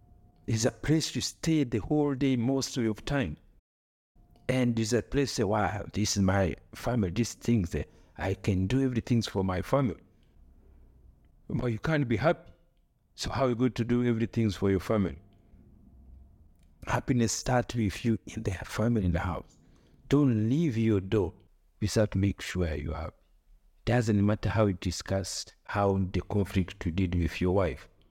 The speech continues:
or every anger you do the things there. Before you go, happy. See, people fight for small things there. Fight, you didn't wash this dishes. You do things that you didn't take the dog for walk. You didn't give the cat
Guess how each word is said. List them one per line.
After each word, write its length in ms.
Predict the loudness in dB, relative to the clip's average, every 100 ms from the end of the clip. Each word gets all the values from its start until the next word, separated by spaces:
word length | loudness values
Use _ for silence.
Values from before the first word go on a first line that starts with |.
| _ _ -14
or 340 | -4 0 0 0
every 360 | 0 0 0 0 0
anger 300 | 0 2 0
you 80 |
do 200 | 0 -2
the 200 | -2 -4
things 360 | -4 -2 -2 -2
there. 140 | -8 -12 _ _ _ _ _ _ _ -4
Before 380 | -4 0 0 2
you 100 | 0
go, 320 | 0 0 0 -10 -20 -20 -20 -20 _ -14
happy. 320 | -6 -6 -6 -10 _ _ -20 _ _
See, 260 | -4 -4 -2
people 300 | -4 -6 -10
fight 480 | -6 0 2 2
for 160 | -2 -2
small 380 | -2 0 0 -2 -2
things 260 | -2 0
there. 120 | -4 -12 _ _ _ _ -20 -20 _ -10
Fight, 300 | 0 0 0
you 60 | -2
didn't 260 | 0 2 2
wash 240 | 0 -2
this 220 | -2 -2 -2
dishes. 460 | -2 -2 -4 -6 -10 -16 -8
You 100 | 0
do 160 | 0
things 320 | 0 0 0
that 140 | 0 -4 -8 -6
you 100 | 0
didn't 220 | 2 2
take 320 | 0 0 0
the 100 | 0
dog 300 | 2 2 0
for 140 | -4
walk. 300 | 0 0 0 -4 _ _
You 80 | -2
didn't 220 | 0 0
give 200 | 0 0
the 140 | 0 -2 -2
cat 240 | -4 -4